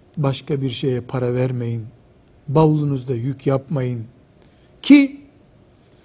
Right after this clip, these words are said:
kampa gittiğiniz belli olsun. Hanım kardeşlerime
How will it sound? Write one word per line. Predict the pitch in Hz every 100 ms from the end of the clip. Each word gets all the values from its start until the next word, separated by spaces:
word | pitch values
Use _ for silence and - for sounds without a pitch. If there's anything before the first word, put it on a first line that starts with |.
| _ _
kampa | - 151 147 170
gittiğiniz | 147 135 - 143 127 123 107 117
belli | 120 113 107
olsun. | - - - - _ - - - - - - _ _ - _ _ - - -
Hanım | 233 269 220
kardeşlerime | 214 185 185 - 190 190 202 208